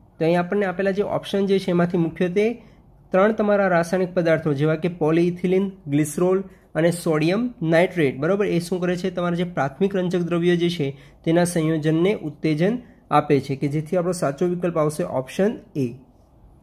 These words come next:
પ્રશ્ન નંબર એકાવન, નીચે આપેલ પૈકી કયો એક માનવમાં પ્રસૂતિકાળની પ્રારંભ માટેનો અગત્યનો ઘટક નથી?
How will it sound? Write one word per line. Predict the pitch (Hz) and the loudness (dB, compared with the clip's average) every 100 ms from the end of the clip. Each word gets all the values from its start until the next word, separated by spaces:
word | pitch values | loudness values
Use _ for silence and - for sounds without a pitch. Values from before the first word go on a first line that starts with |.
| _ _ _ | _ _ _
પ્રશ્ન | - 160 165 226 | 0 0 2 2
નંબર | 220 214 214 | 2 0 -2
એકાવન, | 180 175 202 185 143 151 156 151 | -4 -2 2 2 2 -2 -4 -2
નીચે | 151 151 220 | -2 0 0
આપેલ | 208 208 214 | 2 0 -2
પૈકી | 208 180 175 208 | 0 -2 -2 -4
કયો | 196 - 180 208 208 - | -8 0 2 2 0 0
એક | 190 170 - - - _ | 0 0 -6 -20 -20 _
માનવમાં | 151 147 165 196 214 220 | 2 4 4 4 2 0
પ્રસૂતિકાળની | 175 160 208 202 220 196 185 185 202 | -2 -2 -4 -6 -6 -4 -2 0 -2
પ્રારંભ | 202 156 156 180 190 | 0 0 2 2 2
માટેનો | 175 175 185 190 190 214 | 0 -2 -2 -2 -2 -4
અગત્યનો | 254 147 151 208 - 196 196 | -4 -4 0 -2 0 -2 -2
ઘટક | 175 143 202 202 | -2 -2 -2 -2
નથી? | 175 151 143 117 | 2 2 2 -6